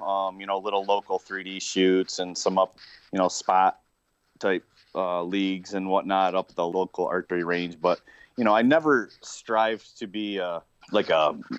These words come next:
you know, a high level competitive archer. I was very competitive when I did those things. I,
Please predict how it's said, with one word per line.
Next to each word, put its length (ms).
you 160
know, 300
a 140
high 240
level 520
competitive 720
archer. 560
I 60
was 160
very 180
competitive 540
when 140
I 100
did 240
those 240
things. 420
I, 180